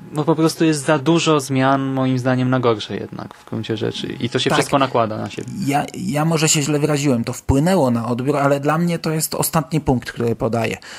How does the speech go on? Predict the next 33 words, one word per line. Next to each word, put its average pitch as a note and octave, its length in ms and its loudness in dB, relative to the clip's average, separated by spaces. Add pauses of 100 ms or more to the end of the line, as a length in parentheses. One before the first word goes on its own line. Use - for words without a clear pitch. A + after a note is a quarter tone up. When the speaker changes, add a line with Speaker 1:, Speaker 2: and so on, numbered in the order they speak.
(160)
Speaker 2:
Gdyby F#3+ 300 2
tu E3+ 100 2
był C3+ 160 0
humor, D#3+ 360 2
gdyby C3+ 320 0
to C#3 140 0
było B2+ 200 2
lepiej C3+ 260 2
rozpisane, B2+ 600 0 (360)
gdyby E3+ 280 2
tutaj D3 280 0
było C3 200 0
mniej B2+ 720 2
młodzieży, B2 760 2
a B2+ 200 2 (420)
gdybyśmy A#2+ 440 0
szli B2 380 2
utartą, A#2+ 800 0
sprawdzoną B2 680 2
drogą, B2+ 420 2 (360)
to C#3+ 300 2
ten D3 200 0
brak C#3+ 220 -2
krwi B2+ 640 2 (360)
w A#2 140 0
ogóle A2+ 300 2
by A2 120 -4
mi F3 160 0
nie A#2 200 -4
przeszkadzał. - 580 -2 (180)
Speaker 1:
Jeszcze C3+ 340 2
do C3+ 100 2
tego C3+ 380 0